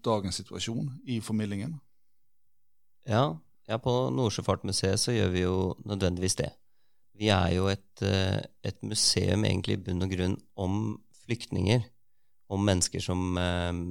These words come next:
Speaker 2: enten frivillig, eh, eller ved tvang, eh, ble fordrevet eller reiste, eh, fra hjemmene sine, eh, på grunn av krig. Og, og vi forsøker, vi forsøker jo også å knytte det,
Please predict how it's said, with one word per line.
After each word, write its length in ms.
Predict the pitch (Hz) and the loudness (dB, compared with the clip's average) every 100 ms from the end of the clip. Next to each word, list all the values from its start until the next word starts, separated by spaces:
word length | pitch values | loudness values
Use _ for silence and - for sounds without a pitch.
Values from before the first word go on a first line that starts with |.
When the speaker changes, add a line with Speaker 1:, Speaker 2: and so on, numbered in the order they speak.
| - - 92 | -10 -8 -6
Speaker 2:
enten 460 | 87 - 92 107 107 | -6 -8 -8 -6 -8
frivillig, 800 | - 98 90 90 87 123 165 165 - - - 92 | -4 -2 0 0 0 0 0 -4 -16 -20 -18 -6
eh, 160 | 90 - | -4 -2
eller 120 | 87 | -2
ved 140 | 95 | -4
tvang, 460 | - 92 98 107 117 - - - - | 0 2 2 0 -4 -10 -20 -20 -10
eh, 360 | 92 90 90 92 87 - - - - - | -2 0 2 0 -4 -12 -20 -20 -20 -4
ble 160 | 90 87 | 0 0
fordrevet 640 | - 92 90 87 92 - | -2 -2 -2 0 -4 -2
eller 200 | 95 90 | 0 2
reiste, 600 | 90 92 92 - - - 87 87 87 90 92 - | 2 2 0 -2 -4 -2 0 2 2 0 -2 -8
eh, 480 | - - 87 87 87 - | -6 -4 -2 -4 -6 -10
fra 220 | - 95 | -4 0
hjemmene 360 | 90 87 87 95 | 2 0 0 -2
sine, 380 | 95 90 104 - - - - - | 0 0 0 -2 -16 -20 -20 -12
eh, 320 | 98 90 90 | -4 -2 0
på 240 | 87 - 107 | -2 -4 -2
grunn 300 | 95 85 82 | 0 0 0
av 80 | 87 | -2
krig. 380 | - - - - - - - - - - - - - - - - | -4 -8 -10 -18 -20 -20 -20 -20 -20 -20 -20 -20 -20 -20 -20 -10
Og, 600 | - 104 104 104 104 110 - | 0 4 6 6 6 4 2
og 80 | 113 | 0
vi 80 | 110 | 2
forsøker, 720 | 127 - 101 - 110 113 110 | 0 4 2 2 0 0 2
vi 100 | 107 | 0
forsøker 480 | 113 113 101 - 107 | -2 0 0 0 -2
jo 100 | 110 | -2
også 280 | 117 - 120 | -2 -4 -6
å 80 | - - | -8 -14
knytte 480 | - 143 120 - 107 | -2 -2 -2 -8 0
det, 160 | 98 | 2